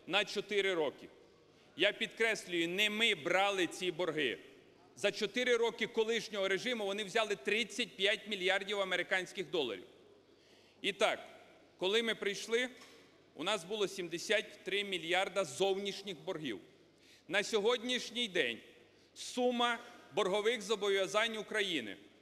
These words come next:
складає шістдесят шість мільярдів доларів. Мінус шість мільярдів. Це відповідь тим, які кажуть, що ми беремо кредити і збільшуємо борги. Ми навчились брати кредити і зменшувати борги.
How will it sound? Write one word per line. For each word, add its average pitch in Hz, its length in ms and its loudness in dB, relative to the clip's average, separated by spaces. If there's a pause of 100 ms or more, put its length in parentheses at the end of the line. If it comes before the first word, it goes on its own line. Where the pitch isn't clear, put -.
складає 220 580 2
шістдесят 214 800 0 (120)
шість 208 480 -4
мільярдів 185 720 0
доларів. 127 480 0 (360)
Мінус 247 520 0
шість - 360 -4
мільярдів. 190 680 0 (360)
Це 202 140 2
відповідь 233 580 -2
тим, 151 260 2 (420)
які 196 280 0
кажуть, 214 380 0
що 214 160 0
ми 214 160 0
беремо 208 400 2
кредити 185 600 -2
і 160 80 -6
збільшуємо 196 580 -4
борги. 165 420 0 (880)
Ми 247 260 2
навчились 240 640 2
брати 226 380 4
кредити 233 600 2
і 220 60 2
зменшувати 185 800 2
борги. 120 420 0